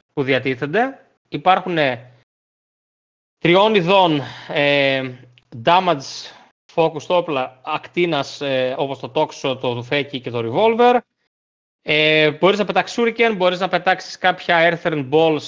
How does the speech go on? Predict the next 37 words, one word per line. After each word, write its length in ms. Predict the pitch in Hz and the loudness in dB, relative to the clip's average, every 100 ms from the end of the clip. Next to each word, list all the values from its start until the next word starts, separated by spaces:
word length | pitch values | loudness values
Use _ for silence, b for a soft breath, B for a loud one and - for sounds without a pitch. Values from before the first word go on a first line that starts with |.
| - | -6
κάποιες 280 | 151 - | -6 -6
μικρές 360 | 156 135 151 151 | -12 -6 -6 -6
πύληνες 420 | - 143 143 131 | -6 -6 -6 -6
μπάλες, 260 | 123 143 139 | 2 2 2
τις 80 | 127 | -4
οποίες 200 | 131 139 | -6 -2
μπορείς 180 | 143 147 | 0 -2
να 60 | |
τις 80 | 131 | -2
γεμίσεις 240 | 135 143 | -2 -2
με 80 | 127 | -4
εκρηκτικά 500 | 120 120 - 120 143 | -8 -10 -10 -2 -2
και 100 | 123 | -2
τα 120 | 120 | -4
λοιπά. 240 | 127 165 247 | -4 0 0
Και 120 | 226 | 0
μετά 200 | 202 233 | -4 -4
στο 160 | - 190 | -6 -2
θέμα 200 | 220 196 | -2 -2
του 140 | 190 | -2
melee 200 | 202 175 | -2 -2
combat 340 | - 233 226 226 | 0 2 2 0
έχει 340 | 226 226 208 b b _ _ | -2 -4 -10 b b _ _
ό,τι 240 | 254 254 226 | 4 4 6
μπορείς 200 | 220 208 | 4 4
να 60 | |
φανταστείς 380 | 202 190 190 180 | 0 0 0 -2
την 100 | 147 | -2
εποχή, 300 | 127 120 131 | -2 -4 -4
ρε 80 | 120 | -4
φίλε. 220 | 131 131 | -2 -2
Από 380 | 123 143 135 - B B - | 0 2 0 0 B B -4
βρετανικά 600 | 143 156 165 160 214 208 - | 0 2 2 2 2 0 2
sabers, 320 | 208 202 175 - | 2 2 -4 -2
claymores, 840 | 190 202 208 208 214 214 214 - 170 | 2 4 4 4 2 0 -4 -6 2
ε, 240 | 170 165 | 2 2
οντάτσι, 1120 | 190 147 127 202 214 208 - 220 214 214 208 | 0 -2 2 2 2 -2 -6 -4 -4 -4 -8